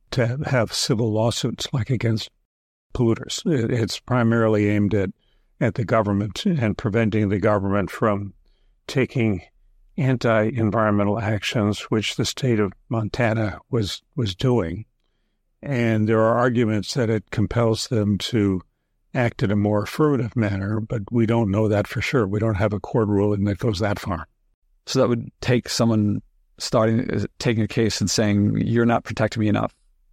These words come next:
Speaker 2: You, the government, are not doing enough to protect me," something like that?
Speaker 1: Right. So in that,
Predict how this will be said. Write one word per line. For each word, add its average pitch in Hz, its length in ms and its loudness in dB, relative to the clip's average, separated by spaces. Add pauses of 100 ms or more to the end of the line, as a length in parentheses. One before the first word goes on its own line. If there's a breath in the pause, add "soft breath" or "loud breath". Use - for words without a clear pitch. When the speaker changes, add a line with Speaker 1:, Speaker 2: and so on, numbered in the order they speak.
(180)
Speaker 2:
You, 123 180 4
the 120 80 2
government, 113 460 0
are 107 80 4
not 107 180 2
doing 110 140 2
enough 107 160 2
to - 80 -4
protect - 320 -2
me," 131 240 2 (180)
something - 240 -2
like 117 140 0
that? 143 180 0 (160)
Speaker 1:
Right. 139 240 2
So 151 380 2
in 131 200 0
that, 160 240 2